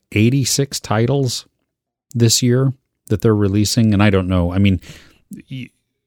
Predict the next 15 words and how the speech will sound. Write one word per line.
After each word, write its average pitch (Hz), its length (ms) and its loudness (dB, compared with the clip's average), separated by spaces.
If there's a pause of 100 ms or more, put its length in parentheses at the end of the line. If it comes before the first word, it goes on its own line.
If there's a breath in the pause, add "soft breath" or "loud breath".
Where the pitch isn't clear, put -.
(1000)
the 113 160 2
nuance 117 420 4
between 98 480 0
what 98 160 2
is 87 140 0
the 92 140 0
original 92 580 2
and 85 120 0
what 87 220 -2
do 95 100 -2
they 82 440 0 (360)
buy 90 340 -2
and 85 180 -2
then 85 120 -4
distribute, 87 720 -2